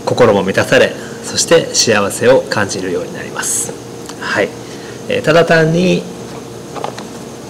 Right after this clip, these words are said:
えー、この人徳を高めてですね、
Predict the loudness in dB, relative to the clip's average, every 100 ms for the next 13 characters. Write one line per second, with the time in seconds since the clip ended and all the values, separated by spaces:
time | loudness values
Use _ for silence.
0 | -14 -14 -14 -12 -12 -12 -14 -14 -14 -14
1 | -14 -16 -14 -16 -12 -6 -6 -6 -10 -12
2 | -14 -14 -14 -14 -14 -14 -14 -14 -14 -14
3 | -14 -10 -6 -4 0 2 2 2 2 0
4 | -4 -12 -14 -14 -14 -6 -2 0 2 0
5 | -2 -6 -8 -2 -2